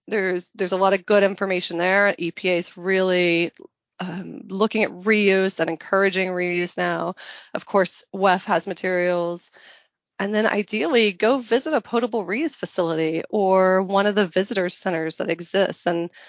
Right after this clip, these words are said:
there are many that are planned around the country, but there are some that exist already. So if you're lucky enough to be in Southern California,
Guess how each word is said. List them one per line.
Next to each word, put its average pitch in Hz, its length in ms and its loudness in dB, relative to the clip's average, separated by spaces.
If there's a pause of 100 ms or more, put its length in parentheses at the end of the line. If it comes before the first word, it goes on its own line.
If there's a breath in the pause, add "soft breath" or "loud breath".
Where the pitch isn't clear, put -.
(320 loud breath)
there 240 240 6
are 233 40 6
many 294 280 4
that 240 120 4
are 208 80 2
planned 240 520 0
around 302 240 0
the 294 80 -2
country, 320 440 -2
but 233 180 2
there 208 160 4
are 202 60 0
some 226 260 0
that 190 120 -2
exist 185 400 -6
already. 165 540 -4
So 160 640 -6
if - 200 -14
you're 170 220 -4
lucky 175 280 -2
enough 175 200 -6
to - 100 -16
be 180 120 -2
in 170 120 -2
Southern 170 260 -6
California, 170 760 -2